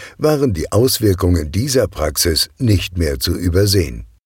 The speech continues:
Für seine Forschung fing er Fische in den Kelbwäldern. Was neunzehnhundertsiebenundsechzig noch völlig problemlos gelungen war,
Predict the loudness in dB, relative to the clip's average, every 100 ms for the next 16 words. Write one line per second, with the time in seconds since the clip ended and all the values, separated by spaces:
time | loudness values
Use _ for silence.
0 | _ _ _ _ _ _ _ 0 2 2
1 | 2 0 2 2 2 0 0 -2 0 0
2 | 0 0 0 0 0 0 -2 0 2 2
3 | 2 0 0 0 -2 0 0 -2 -4 -14
4 | -8 -2 0 0 -2 -2 -2 -2 -4 -4
5 | -4 -6 -2 2 2 0 -2 0 -2 0
6 | 0 0 -2 -10 -20 -2 -2 -2 -2 -2
7 | -2 -8 -4 -2 2 2 2 0 0 0
8 | -2 0 0 2 2 0